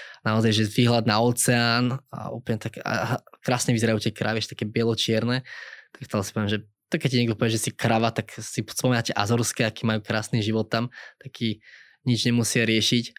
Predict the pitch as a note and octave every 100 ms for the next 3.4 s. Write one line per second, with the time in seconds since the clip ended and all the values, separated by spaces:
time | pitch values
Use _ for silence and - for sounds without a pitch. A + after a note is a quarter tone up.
0 | - - - A#2 A2 - A2 A2+ A2 A#2
1 | A#2 A#2+ A#2 - - - - A2 - G#2+
2 | - A2 G2+ A2+ G#2+ - A2+ - C3 A2+
3 | A2+ - A2+